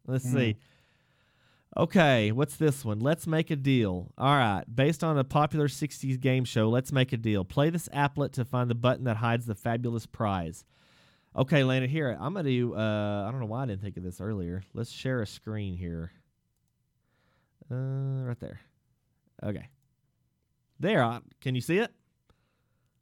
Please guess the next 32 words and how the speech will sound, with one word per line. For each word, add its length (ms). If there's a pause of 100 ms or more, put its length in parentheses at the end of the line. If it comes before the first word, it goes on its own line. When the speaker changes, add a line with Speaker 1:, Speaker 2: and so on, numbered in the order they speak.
(480)
Speaker 2:
I 20
can. 340
One, 140
two, 160
three. 380
Speaker 1:
All 180
right. 200
Speaker 2:
Let's 140
make 140
a 60
deal. 260
Speaker 1:
Select 400
one 180
of 120
the 80
three 260
buttons 480
to 140
try 380
and 220
find 380
the 60
prize. 680 (1600)
Pick 160
a 40
door. 300
One, 240
two, 180
or 120
three, 280
Landon? 380 (2000)
Speaker 2:
Two. 380